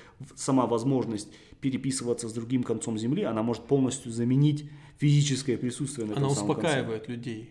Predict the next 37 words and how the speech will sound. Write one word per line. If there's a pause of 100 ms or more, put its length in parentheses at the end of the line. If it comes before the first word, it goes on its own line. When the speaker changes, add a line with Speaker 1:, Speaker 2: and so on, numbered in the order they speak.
Speaker 1:
Она
Speaker 2:
Люди
Speaker 1:
успокаивает,
Speaker 2:
начинают,
Speaker 1:
она
обманывает.
Speaker 2:
люди,
э,
если
бы
без
переписки,
люди
бы
сидели,
и
они
бы
видели,
как,
э,
потихоньку
деформируются
их
семьи,
ассими-,
происходит
процесс
ассимиляции, (480)
э,
и
они
теряют
корни.
Но,
э,
они